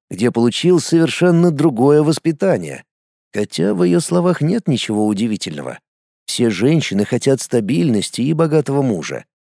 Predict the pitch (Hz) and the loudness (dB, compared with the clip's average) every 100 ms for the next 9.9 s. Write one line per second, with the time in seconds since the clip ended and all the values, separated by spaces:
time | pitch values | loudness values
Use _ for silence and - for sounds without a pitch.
0 | - 110 87 85 165 87 65 - 101 117 | -8 -4 0 2 2 0 -6 -8 -2 0
1 | 120 143 139 196 165 - 67 - _ 104 | 0 -2 0 2 0 -2 -16 -16 _ -2
2 | 110 107 117 - 120 120 - 107 92 139 | 0 2 0 0 -2 -4 -4 -2 0 0
3 | 147 - - - 120 160 151 135 165 185 | 0 -4 -8 -6 -2 0 0 0 0 2
4 | 185 98 69 67 - _ _ _ _ _ | 2 0 -6 -12 -16 _ _ _ _ _
5 | - 104 160 180 214 190 - 151 117 - | -8 -2 0 2 2 0 0 0 0 -4
6 | 69 - _ - 101 123 147 135 127 120 | -8 -12 _ -6 -2 2 2 4 2 2
7 | 131 120 123 107 110 - 185 127 - 85 | 2 2 0 0 0 2 2 0 -2 -4
8 | 76 180 135 - 92 143 170 185 165 147 | 0 2 2 -2 -4 -2 0 0 2 2
9 | 139 139 - 127 104 127 127 87 67 | 0 -2 -2 -4 -2 -2 -2 -2 -8